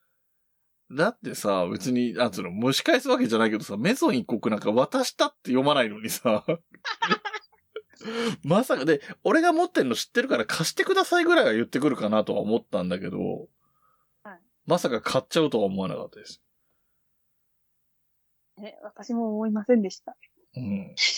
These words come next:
Speaker 1: <laughs> で、でもそのぐらい、あの、作品自体に、ルローニケンシンっていう世界観とかキャラクターとか設定とかそういうのに、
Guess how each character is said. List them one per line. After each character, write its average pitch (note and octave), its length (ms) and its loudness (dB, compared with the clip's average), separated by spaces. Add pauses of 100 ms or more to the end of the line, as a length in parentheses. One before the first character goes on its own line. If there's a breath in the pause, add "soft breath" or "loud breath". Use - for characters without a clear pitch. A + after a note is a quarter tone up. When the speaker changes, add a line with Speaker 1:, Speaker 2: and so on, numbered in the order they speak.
Speaker 1:
<laughs> - 320 6
で、 F3+ 160 4
で F#3 80 2
も E3+ 120 4
そ F#3 220 0
の A3 140 2
ぐ A3+ 140 0
ら A#3 140 2
い、 A3+ 500 -10 (140)
あ C#3+ 140 2
の、 B2+ 140 2
作 - 340 -4
品 B3 200 -4
自 A#3 160 -6
体 - 240 0
に、 G3 280 -14
ル D3 140 0
ロ F3 80 0
ー F#3 60 -4
ニ F#3 60 -10
ケ G3 140 -2
ン D#3 60 0
シ - 120 -8
ン - 20 -4
っ - 20 -6
て G2 60 -8
い - 20 -6
う - 20 -8
世 - 140 -2
界 D#3+ 160 4
観 G2+ 160 -8
と G2+ 60 -10
か G#2 100 -2
キ - 80 -6
ャ A#2 80 -2
ラ A#2 100 2
ク - 80 -12
タ B2+ 120 -2
ー - 20 -2
と - 80 -10
か - 100 -10
設 - 240 -6
定 - 120 -2
と A2+ 100 -8
か - 80 -4
そ C3 140 0
う C3+ 40 2
い B2+ 40 2
う - 20 -2
の G#2+ 80 -2
に、 F#2+ 260 -6